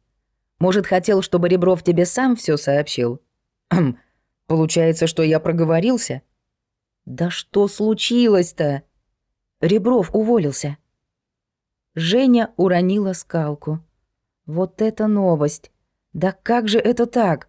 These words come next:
Почему?» «Думаю, он не справился с системой, понимаешь? Но это лично мое мнение. Просто Ребров мужик честный, справедливый.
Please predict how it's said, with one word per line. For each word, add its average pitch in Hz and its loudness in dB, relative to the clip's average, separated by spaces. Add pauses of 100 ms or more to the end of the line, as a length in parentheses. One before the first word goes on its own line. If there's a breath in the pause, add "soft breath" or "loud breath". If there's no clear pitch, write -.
(140)
Почему?» 247 2 (1080)
«Думаю, 240 0
он 202 2
не 196 2
справился 196 -2
с 170 -6
системой, 170 -4 (120)
понимаешь? 160 -2 (800)
Но 196 2
это 226 0
лично 208 0
мое 175 0
мнение. 135 -4 (720)
Просто 226 0
Ребров 233 0
мужик 202 0
честный, 220 -2
справедливый. 180 -2